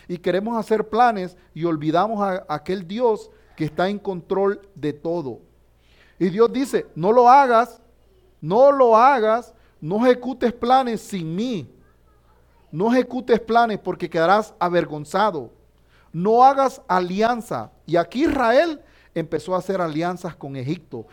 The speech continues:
Firmaron pactos, firmaron decretos. Hermanos, ¿y qué crees que fue?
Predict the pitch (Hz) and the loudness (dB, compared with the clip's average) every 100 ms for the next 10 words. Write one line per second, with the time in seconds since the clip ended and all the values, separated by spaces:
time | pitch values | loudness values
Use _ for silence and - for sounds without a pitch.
0 | _ - 143 127 123 113 107 135 143 147 | _ -12 -10 -6 -8 -8 -14 -10 -8 -10
1 | - 220 226 _ _ _ _ _ 160 135 | -12 -12 -14 _ _ _ _ _ -8 -6
2 | 127 131 127 120 - 143 143 156 226 240 | -4 -6 -6 -12 -10 -6 -6 -6 -12 -18
3 | 233 - _ _ _ _ _ _ _ _ | -20 -20 _ _ _ _ _ _ _ _
4 | _ _ _ _ _ _ _ _ _ _ | _ _ _ _ _ _ _ _ _ _
5 | _ _ 135 123 147 175 135 - _ _ | _ _ -14 -10 -8 -8 -12 -18 _ _
6 | _ _ _ _ _ _ _ _ _ _ | _ _ _ _ _ _ _ _ _ _
7 | _ - 123 147 139 143 143 143 123 131 | _ -16 -14 -12 -8 -6 -6 -8 -16 -12
8 | 127 | -14